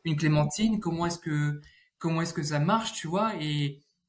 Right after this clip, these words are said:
et même, je me suis remis à, à mettre des, comment ça s'appelle, des petites lumières sur, euh, sur la peau de clémentine pour voir comment est-ce que ça,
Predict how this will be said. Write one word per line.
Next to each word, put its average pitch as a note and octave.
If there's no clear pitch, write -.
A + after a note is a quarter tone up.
et D#3+
même, G3+
je D3
me D3+
suis D3
remis E3+
à, C#3+
à C#3+
mettre D#3+
des, C#3+
comment D3+
ça D3
s'appelle, D3+
des C#3+
petites F3
lumières E3+
sur, F3
euh, D3+
sur -
la E3
peau F#3+
de G3
clémentine D#3+
pour D#3+
voir E3+
comment E3+
est-ce E3+
que D#3
ça, C#3+